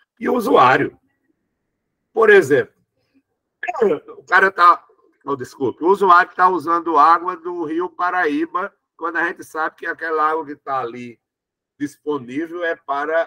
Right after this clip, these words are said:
abastecimento humano e dessalinização animal, que é a prioridade da lei. Mas aí a pessoa foi lá e botou uma bomba, ou um conjunto de eletrobomba, pra usar, pra irrigar dois hectares de tomate.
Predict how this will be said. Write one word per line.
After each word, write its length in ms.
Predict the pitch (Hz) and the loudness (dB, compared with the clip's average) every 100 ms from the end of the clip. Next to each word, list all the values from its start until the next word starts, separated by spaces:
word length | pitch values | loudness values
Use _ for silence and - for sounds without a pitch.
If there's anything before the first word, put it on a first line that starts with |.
| 165 | -4
abastecimento 720 | 143 135 147 143 139 139 156 | -10 -8 -8 -10 -8 -8 -10
humano 460 | 147 135 151 175 - | -10 -8 -6 -10 -14
e 100 | 185 | -6
dessalinização 600 | 165 160 147 143 131 147 | -4 -2 -2 -4 -6 -4
animal, 300 | 147 139 170 | -4 -2 -4
que 140 | - | -4
é 20 | 214 | -8
a 60 | |
prioridade 560 | - 202 185 143 139 123 | 0 0 0 -2 -6 -6
da 100 | 98 | -4
lei. 280 | 104 135 98 _ _ _ _ _ _ _ _ - | -2 -2 -4 _ _ _ _ _ _ _ _ 0
Mas 220 | 175 180 | 0 4
aí 220 | 190 190 | 4 6
a 80 | 208 | 4
pessoa 400 | 233 208 214 196 | 0 -2 0 -2
foi 200 | 214 196 | -2 0
lá 160 | 180 | 0
e 40 | 202 | 0
botou 600 | 240 240 185 190 220 - | -4 -10 -4 0 0 -2
uma 200 | 170 180 | -6 -6
bomba, 480 | - 143 180 233 233 _ _ _ _ _ | -4 -4 -2 -4 -6 _ _ _ _ _
ou 200 | - 160 | 2 2
um 140 | 139 113 | 2 -4
conjunto 320 | 131 127 139 | -8 -6 -4
de 60 | 127 | -2
eletrobomba, 560 | 135 135 156 156 185 | -2 0 -2 0 -6
pra 180 | - - | -4 -4
usar, 460 | 359 170 160 202 214 | -4 0 2 2 -2
pra 160 | 170 | -8
irrigar 520 | 170 175 156 170 180 151 | -6 -2 0 0 -2 -6
dois 200 | 175 180 | -2 0
hectares 340 | 151 131 123 | 0 -4 -6
de 40 | |
tomate. 360 | - 107 - - | -4 0 0 -2